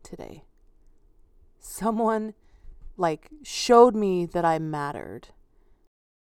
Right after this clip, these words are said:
And that is the most beautiful gift that you can give someone. So I want to use a simple example. How does it feel when someone comes to talk to a friend next to you and doesn't say a word to you, or even worse,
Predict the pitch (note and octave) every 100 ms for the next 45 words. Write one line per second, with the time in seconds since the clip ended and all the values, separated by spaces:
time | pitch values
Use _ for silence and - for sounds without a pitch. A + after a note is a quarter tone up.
0 | _ - G#3 A#3 A#3 A#3 A3 G#3 - F#3+
1 | F#3 F#3+ G#3 G#3+ F#3+ G3 - F3+ F3+ F3
2 | E3+ F3 - C3 G#2 F#2+ F3 - _ -
3 | - - _ _ _ _ _ _ - C4
4 | E4 D4+ A#3+ A3 F#3+ - F3+ E3+ D#3+ D#3
5 | D#3 D#3+ - - _ _ - _ - -
6 | _ - C#4 E4+ F4 - C4 A#3+ G#3+ -
7 | G#3+ G3 F3+ - F#3 E3+ F#3 F3+ - E3+
8 | - F#3+ - - E3 E3+ E3+ D#3+ D#3 -
9 | - G#3 A3+ B3 C4+ - - - F3 F3
10 | F#3 B3 - - B3 A3 D#3+ E3 E3 -
11 | D#3+ E3+ - B3 C4 G3+ F3+ A3+ A#3+ -